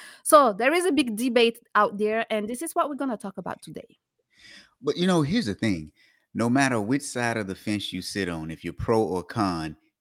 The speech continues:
Speaker 2: it's here to stay. It's not going anywhere. So it's in our best benefit to learn it, try and understand it,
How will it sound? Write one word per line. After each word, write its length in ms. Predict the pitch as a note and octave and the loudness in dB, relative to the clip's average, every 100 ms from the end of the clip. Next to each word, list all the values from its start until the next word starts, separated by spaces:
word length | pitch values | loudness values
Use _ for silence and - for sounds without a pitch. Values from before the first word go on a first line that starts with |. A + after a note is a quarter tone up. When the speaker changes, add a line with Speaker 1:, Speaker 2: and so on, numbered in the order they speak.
| _ - | _ -4
Speaker 2:
it's 180 | F#3 C#3+ | -4 -2
here 220 | - G3 | 0 0
to 100 | A2+ | 0
stay. 520 | - - B2 E2 - _ _ _ _ - | -6 -6 -6 -6 -14 _ _ _ _ -2
It's 220 | D3+ - | -2 0
not 400 | F3 F3 D3+ B2 | 0 0 0 -2
going 420 | A#2 D3 B2 G2 F#2 | 2 4 2 -2 -2
anywhere. 540 | A#2+ G#2 E2 E2+ E2+ | -2 -2 -4 -6 -8
So 420 | - A#2 G#2 G2 - _ - | -6 -4 -2 -4 -10 _ -12
it's 180 | G#2+ | -6
in 120 | E3+ E3 | -2 0
our 180 | A#2 | -2
best 400 | F#2 A2+ B2 G2+ | 0 0 0 -2
benefit 560 | G#2 A2+ F#2+ - F2 - _ _ - | -2 0 -2 -4 -6 -8 _ _ -12
to 120 | G#2 | -8
learn 440 | F#2 F2+ A2 A#2+ B2 | -6 -2 0 0 -2
it, 160 | B2 _ _ _ _ - | -6 _ _ _ _ -14
try 280 | D3 D3 | -10 -4
and 180 | C#3+ A#2+ | -2 -2
understand 880 | G2+ B2 G2 F#2 - A#2+ A#2+ G#2 F2 | 0 0 0 -4 -6 -2 0 0 -2
it, 160 | E2+ | -6